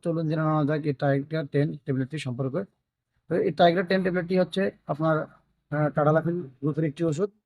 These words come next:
এটি ইরেকটাইল ডিসফাংশন, প্রিম্যাচিওর ইজাকুলেশন সমস্যার জন্য নির্দেশিত।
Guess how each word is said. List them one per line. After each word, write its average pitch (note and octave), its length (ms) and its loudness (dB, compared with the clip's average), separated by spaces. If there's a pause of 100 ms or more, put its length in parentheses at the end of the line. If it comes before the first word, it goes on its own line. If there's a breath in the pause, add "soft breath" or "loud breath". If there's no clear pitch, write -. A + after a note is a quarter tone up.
(200)
এটি C#3 160 0
ইরেকটাইল C#3+ 300 2
ডিসফাংশন, C#3+ 600 0
প্রিম্যাচিওর C3+ 480 -4
ইজাকুলেশন C3+ 460 0
সমস্যার C3 340 -4
জন্য C#3 180 0
নির্দেশিত। B2 520 -6